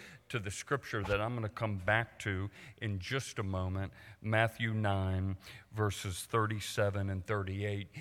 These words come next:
If you have your, uh, Bibles in front of you, please, uh, turn there now, or you can look on the screen,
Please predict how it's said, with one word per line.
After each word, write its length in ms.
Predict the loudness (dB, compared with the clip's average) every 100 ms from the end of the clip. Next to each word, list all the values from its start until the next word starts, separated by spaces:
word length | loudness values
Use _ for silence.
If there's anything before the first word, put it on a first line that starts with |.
| -12
If 180 | -12 -10
you 140 | -8
have 320 | -2 0 0 -2
your, 320 | -2 -2 -4 -8 -8 0
uh, 120 | 0
Bibles 540 | 4 4 4 2 -4
in 120 | -4
front 300 | -6 -2 0
of 120 | 0 -6
you, 180 | -8
please, 560 | -8 -8 -6 -6 -8 -12 -16 -20 -8
uh, 160 | -4 -4 -4 -12 -20 -20 -20 -12
turn 360 | -4 -2 -2
there 240 | -2 -2 0
now, 300 | 0 0 0
or 140 | -2
you 140 | -4 -4
can 240 | -6 -2
look 220 | -2 0
on 260 | 0 0 0
the 80 | -4
screen, 720 | -6 -2 0 2 0 -2